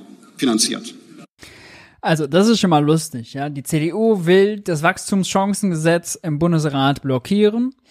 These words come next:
Speaker 2: Und, äh, Lindner nutzt das jetzt, um die C D U da unter Druck zu setzen. Das haben wir eigentlich selten, dass C D U und F D P plötzlich gegeneinander in den Ring steigen. Eher ist es ja so, dass C D U und F D P mit der anderen Seite des Parlaments,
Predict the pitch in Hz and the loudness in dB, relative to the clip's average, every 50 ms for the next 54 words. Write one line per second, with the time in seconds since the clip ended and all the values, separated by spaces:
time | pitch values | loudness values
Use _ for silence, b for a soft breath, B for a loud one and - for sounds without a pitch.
0 | b b b b b b b b b _ 170 156 156 151 147 147 147 147 143 - | b b b b b b b b b _ 2 4 4 4 4 2 0 -2 -8 -12
1 | - _ _ - 139 139 139 135 131 - - _ _ _ 156 139 143 156 165 185 | -18 _ _ -8 -6 -6 -4 -4 -6 -8 -10 _ _ _ -4 0 2 2 2 0
2 | 151 170 151 143 147 143 139 - - - 156 160 175 175 - 185 180 170 170 165 | -2 -2 -2 -2 0 -2 -2 -4 -2 0 2 2 2 2 0 0 -2 0 -2 -2
3 | 151 143 139 131 - - 143 131 151 147 151 143 127 151 143 147 151 87 110 143 | -2 -2 -2 -2 0 0 2 2 0 -2 -4 -4 -2 0 0 0 0 0 -2 -4
4 | 131 127 135 127 127 117 127 123 147 - - - - 104 101 110 110 98 - - | -2 0 -2 -2 -2 -2 0 0 0 0 0 -6 -8 -6 -6 -6 -6 -8 -8 -10
5 | - - 135 147 - 214 233 226 202 214 202 190 180 160 143 135 147 175 196 208 | -6 -4 -4 -2 0 0 -2 -2 -2 -2 0 2 2 2 2 2 4 4 4 4
6 | - - 139 131 127 - - - _ - - - - 233 269 269 240 - 208 214 | 2 0 -4 -6 -6 -6 -8 -10 _ -6 -4 0 2 2 2 2 0 0 0 0
7 | 202 120 - - _ 247 - 185 - - - 143 131 - - 131 120 123 - - | 0 -2 -4 -2 _ 2 2 2 2 0 0 0 0 0 0 0 0 -2 -2 -2
8 | 139 139 131 - 139 127 - - 156 151 147 151 95 107 135 135 131 131 135 135 | -2 -2 -2 -4 -8 -10 -2 2 2 2 2 0 -4 -6 -4 -4 -4 -2 -4 -4
9 | - 127 135 131 131 131 131 131 127 127 - - - 131 127 127 143 185 202 B | -4 -4 -4 -4 -4 -2 -2 -4 -4 -4 -6 -6 -4 -2 -2 -2 -2 -2 -4 B
10 | B B B B B B B B 196 190 202 180 170 165 156 160 156 151 165 151 | B B B B B B B B 4 6 6 6 6 4 2 0 0 2 2 2
11 | 147 147 151 147 139 135 - - - 151 147 147 143 131 131 127 - 135 160 156 | 2 2 2 0 0 -2 -4 -2 0 0 2 2 2 0 0 -2 -4 -6 -6 -6
12 | - - 160 156 - 160 156 156 156 151 147 147 143 - - 143 135 - - 160 | -4 -6 -6 -2 0 0 0 0 0 -2 -4 -6 -6 -4 -4 -4 -4 -2 -4 -2
13 | 175 190 185 180 170 165 147 151 143 143 143 - - 143 139 131 123 - - 139 | 0 2 2 2 2 2 0 0 0 0 0 -2 -4 -4 -4 -6 -6 -4 -2 -2
14 | 131 131 123 123 127 131 135 151 175 180 170 - - - - | 0 0 0 -2 -2 -2 -4 -2 -4 -4 -6 -6 -10 -10 -12